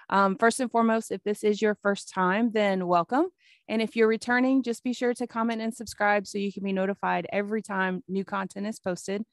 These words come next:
Um, because you've probably read the description, the whole point of this podcast is to help level the field of challenges you encounter in the work environment by giving you the tools necessary to deal with whatever might come up.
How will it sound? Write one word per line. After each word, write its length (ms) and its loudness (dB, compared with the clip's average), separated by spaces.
Um, 280 2
because 340 2
you've 140 -4
probably 500 0
read 400 0
the 80 -2
description, 680 -2
the 80 4
whole 240 6
point 240 2
of 80 -2
this 160 -4
podcast 560 -4
is 220 -4
to 100 -4
help 320 0
level 340 0
the 80 -2
field 180 -4
of 80 -4
challenges 520 -2
you 100 0
encounter 420 0
in 80 0
the 80 -2
work 220 -2
environment 500 -2
by 120 4
giving 300 2
you 80 4
the 120 0
tools 280 -4
necessary 680 -4
to 120 -10
deal 300 2
with 220 2
whatever 520 4
might 220 -2
come 180 -4
up. 120 -8